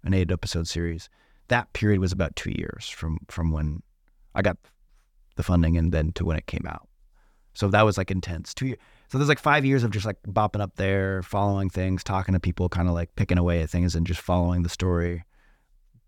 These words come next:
by doing individual stories for K S R W and Marketplace. And then two years of just, like, "Okay, this is, I'm gonna spend a lot of time here and, and,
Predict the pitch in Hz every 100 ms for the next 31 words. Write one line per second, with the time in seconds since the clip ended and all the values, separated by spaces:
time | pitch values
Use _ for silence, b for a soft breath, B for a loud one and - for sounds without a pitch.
0 | _ - 101 92 92 87 85 82 87 90
1 | 87 - 90 87 - - - - - 82
2 | 85 85 82 85 - - 82 - 92 90
3 | 82 - 87 80 78 82 - - - 90
4 | 87 - - - 95 - - - 87 -
5 | - 80 73 65 - 71 73 85 98 -
6 | - _ _ _ _ - 80